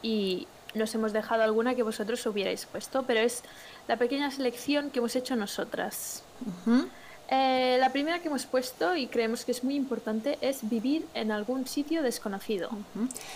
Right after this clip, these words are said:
Speaker 2: Entonces, no estamos diciendo particularmente fu-, en un país lejano, una cosa así, pero, por ejemplo, muchos, yo qué sé, si por X razón, o la universidad o tal, pues, yo qué sé, os quedáis en casa de vuestros padres y tal,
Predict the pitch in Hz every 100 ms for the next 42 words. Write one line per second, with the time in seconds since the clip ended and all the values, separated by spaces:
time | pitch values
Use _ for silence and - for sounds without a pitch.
0 | - - 233 262 254 240 208 226 233 302
1 | 277 285 269 262 247 233 233 220 - 220
2 | 214 214 220 208 208 202 214 220 208 202
3 | 190 - - - - 240 196 220 220 220
4 | - 214 208 214 214 196 - - 214 233
5 | 214 214 208 220 208 202 220 190 190 185
6 | 196 190 226 214 202 214 220 247 247 247
7 | - - - - - - - - 214 226
8 | 240 254 233 202 - 214 214 214 214 -
9 | - 226 262 262 254 - 196 180 165 208
10 | 208 208 214 208 233 226 220 202 202 214
11 | 196 - 185 - 196 202 220 208 190 208
12 | 196 208 - - 214 208 214 226 214 214
13 | 208 - 220 202 196 190 202 208